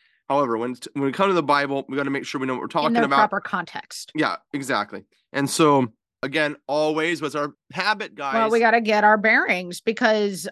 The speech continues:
Speaker 2: I have heard you say any number of times, I believe, that Isaiah forty marks a turning point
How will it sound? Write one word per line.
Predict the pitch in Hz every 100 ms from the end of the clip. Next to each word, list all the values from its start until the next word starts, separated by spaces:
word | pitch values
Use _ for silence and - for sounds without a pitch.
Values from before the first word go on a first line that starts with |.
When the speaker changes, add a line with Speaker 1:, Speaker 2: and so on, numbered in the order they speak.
| -
Speaker 2:
I | 202 220 240 247
have | 226 208 190
heard | - 190 220 214
you | 196 202
say | - 202 196
any | 185 208
number | 202 254 185
of | 160
times, | 170 151 160
I | 156 156
believe, | 151 185 254 185 160 -
that | 156 151 -
Isaiah | 170 170 151 185 196 180
forty | 185 202 208 180
marks | 165 175 180 -
a | 156
turning | - 233 302 233
point | - 160 139 113